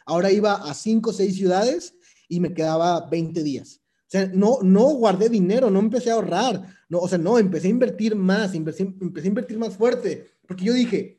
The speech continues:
si esta fórmula de trabajo y de construcción me hizo salir de fase dos, obviamente me va a hacer salir de fase tres para catapultarme a fase cuatro. Y eso es lo que sucedió. Y fase cuatro es la fase increíble, es la frase, es la fase,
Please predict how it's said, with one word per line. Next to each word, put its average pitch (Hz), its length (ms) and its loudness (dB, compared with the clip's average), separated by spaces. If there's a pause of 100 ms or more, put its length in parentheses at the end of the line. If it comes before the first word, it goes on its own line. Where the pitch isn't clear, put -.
(140)
si - 160 -6
esta 247 220 -2
fórmula 226 480 2
de 190 100 0
trabajo 190 560 -4
y 165 60 -2
de 160 100 -8
construcción 175 580 -6
me 196 80 0
hizo 185 140 -4
salir 190 260 -2
de 190 120 -6
fase 190 300 -6
dos, 185 320 -4 (180)
obviamente 196 500 -2
me 190 80 -4
va 170 100 -6
a 185 40 -4
hacer 190 160 -4
salir 185 220 0
de 185 100 -6
fase 175 260 -8
tres 185 360 -8 (200)
para 165 560 -6
catapultarme 165 640 -6
a 180 60 -2
fase 160 300 -10
cuatro. 233 400 -8 (580)
Y 190 100 0
eso 240 140 0
es 285 60 -4
lo 254 80 -2
que 202 160 -4
sucedió. 143 500 -6 (400)
Y 214 80 -2
fase 294 400 -4
cuatro 220 380 0
es 214 60 0
la 208 120 0
fase 185 320 -6
increíble, 156 720 -4
es 147 60 -4
la 156 160 -6
frase, 160 680 -8
es 160 120 -8
la 160 100 -6
fase, 170 680 -8